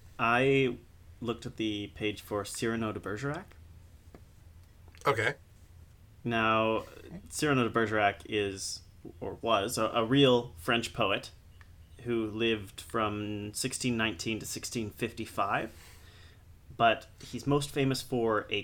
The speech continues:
Speaker 1: play that was written about him by Edmond Rostand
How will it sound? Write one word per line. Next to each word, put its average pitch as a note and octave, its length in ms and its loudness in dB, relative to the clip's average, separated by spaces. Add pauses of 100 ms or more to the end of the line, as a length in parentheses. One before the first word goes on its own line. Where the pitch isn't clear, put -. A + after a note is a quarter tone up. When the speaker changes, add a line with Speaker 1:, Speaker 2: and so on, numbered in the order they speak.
(120)
Speaker 1:
play A#2+ 600 -2 (720)
that G#2 160 -4
was G#2 240 -4
written C3 300 0
about C3+ 260 4
him G#2+ 160 -6
by G2+ 160 -2
Edmond G#2+ 440 -4
Rostand A2 500 -2